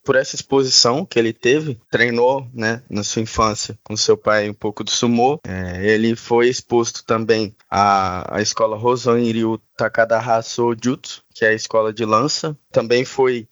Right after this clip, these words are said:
exposto, quando novo, é, à escola Onohai Toryu de Kenjutsu. É, e o professor, na época dele, dirigiu uma escola em um templo, é, chamava Toma Shibuya. Um dos outros professores também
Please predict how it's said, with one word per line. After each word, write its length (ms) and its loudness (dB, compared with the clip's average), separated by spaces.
exposto, 880 0
quando 300 0
novo, 480 0
é, 300 0
à 80 4
escola 380 0
Onohai 640 0
Toryu 480 -2
de 140 -10
Kenjutsu. 640 -2
É, 240 -8
e 60 -2
o 60 -4
professor, 520 -2
na 140 2
época 380 -2
dele, 360 0
dirigiu 360 -2
uma 120 0
escola 480 0
em 140 -6
um 80 -8
templo, 480 -2
é, 260 -4
chamava 440 0
Toma 360 -2
Shibuya. 680 -2
Um 160 4
dos 160 -4
outros 200 0
professores 540 -2
também 380 0